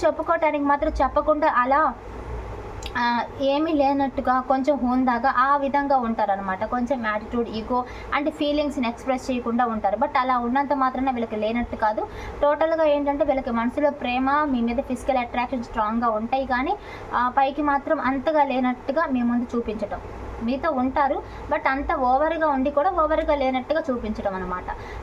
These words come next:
And మీ రిలేషన్‌కి ఇక్కడ, ఆ, పెద్దవాళ్ళ ఇన్వాల్వ్‌మెంట్, థర్డ్ పార్టీ ఇన్వాల్వ్‌మెంట్, కొంచెం పెద్దవాళ్ళ ఇన్వాల్వ్‌మెంట్ కలిసింది. అంటే మ్యారేజ్, ఆ,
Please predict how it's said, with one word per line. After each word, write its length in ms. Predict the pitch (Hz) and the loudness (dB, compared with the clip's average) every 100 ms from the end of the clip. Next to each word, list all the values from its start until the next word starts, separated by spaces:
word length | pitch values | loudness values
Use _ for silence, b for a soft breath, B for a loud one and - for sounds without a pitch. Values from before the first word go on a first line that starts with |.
| 240 | -2
And 160 | 262 269 | 0 2
మీ 200 | 269 294 | 2 2
రిలేషన్‌కి 1080 | 294 294 320 320 320 311 - 311 320 311 285 | 4 4 4 2 2 2 -2 -2 0 -2 -4
ఇక్కడ, 520 | 247 - 269 262 254 262 - - - 226 | -6 -2 2 4 2 -2 -8 -12 -4 -2
ఆ, 160 | 233 233 | 0 0
పెద్దవాళ్ళ 460 | 269 226 277 277 269 | 0 2 2 2 2
ఇన్వాల్వ్‌మెంట్, 600 | 254 262 247 247 240 220 | 2 2 2 0 0 0
థర్డ్ 340 | 247 240 240 | 0 0 0
పార్టీ 200 | 254 247 | 0 0
ఇన్వాల్వ్‌మెంట్, 520 | 240 240 240 233 240 | 0 0 0 0 0
కొంచెం 280 | 269 277 294 269 | 0 0 0 0
పెద్దవాళ్ళ 460 | 226 277 302 320 | 0 0 2 2
ఇన్వాల్వ్‌మెంట్ 600 | - 269 269 269 254 247 262 | 0 0 4 4 4 -2 0
కలిసింది. 500 | 220 233 240 196 - B B 226 | -2 -2 -4 -4 -8 B B -2
అంటే 220 | 247 285 | 2 2
మ్యారేజ్, 640 | 262 226 240 285 302 254 | 2 2 4 4 4 2
ఆ, 720 | 294 294 294 294 277 208 240 | 2 2 4 4 2 0 -2